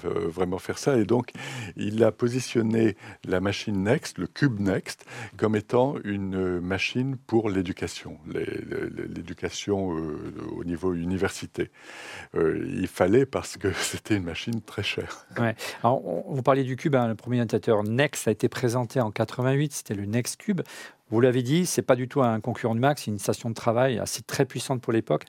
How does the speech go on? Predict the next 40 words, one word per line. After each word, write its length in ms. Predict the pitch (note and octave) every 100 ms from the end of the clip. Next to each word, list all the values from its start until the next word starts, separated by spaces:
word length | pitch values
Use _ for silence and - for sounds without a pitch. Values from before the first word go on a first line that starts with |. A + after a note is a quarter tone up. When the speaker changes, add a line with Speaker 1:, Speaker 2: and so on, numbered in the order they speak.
| -
Speaker 2:
assez 300 | A#2+ - C#3+
révolutionnaire 400 | C3+ A#2+ C#3+ A#2+
par 240 | A2 -
son 240 | - -
interface, 560 | G#2 G2+ G#2+ - E3+ -
on 60 | G2
va 80 | F#2+
en 80 |
reparler. 420 | G2 G2 G#2+ C#3+ E3+ _ -
Vous 80 |
êtes 120 | G2+ A#2
un 140 | G#2
des, 160 | G2+ G2
des 340 | G#2 A2 A2
inspirateurs 520 | A2+ - A#2 A2+ A2
de 40 | G2+
cette 220 | G#2+ -
interface, 480 | G#2 A2 - C#3+ -
enfin 140 | -
de 140 | G2+ -
ce 160 | - -
système 260 | - - C3+
d'exploitation. 500 | B2 C3+ B2 B2+ G3 G#3+ - - - - - - - - -
D'ailleurs, 260 | A#2 D#3
on, 220 | B2 A2+ -
on 120 | B2
voit 180 | A#2 D3
le, 160 | C3 G#2+
on 280 | B2+ A#2 A2+
le 80 | A#2
voit 140 | B2
le 80 | A2
Cube 220 | - G#2+
là, 240 | G2+ C3 C#3
il 60 |
d'ailleurs 240 | F#2+ F#2+ G2+
inspiré 360 | G2+ - A#2+
plus 140 | A2 A2
tard 180 | C3
le, 200 | B2+ A2+